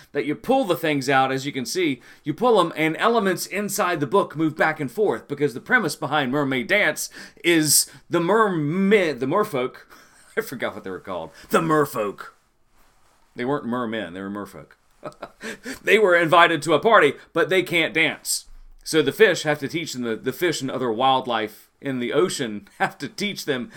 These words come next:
how to dance. So when you pull the tabs, it makes the creatures, the merfolk, in the book dance, actually move within the book. That's the interactive element, and the interactive element is incredibly well made.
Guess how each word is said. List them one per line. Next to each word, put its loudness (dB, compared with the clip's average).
how 4
to 0
dance. 2
So -2
when 0
you -2
pull 0
the -6
tabs, 4
it -4
makes -2
the -6
creatures, -6
the -6
merfolk, 0
in 2
the 0
book -4
dance, 0
actually -2
move 2
within -2
the -4
book. -8
That's 4
the -4
interactive 0
element, -2
and 0
the 2
interactive -2
element 0
is -4
incredibly -2
well -4
made. -2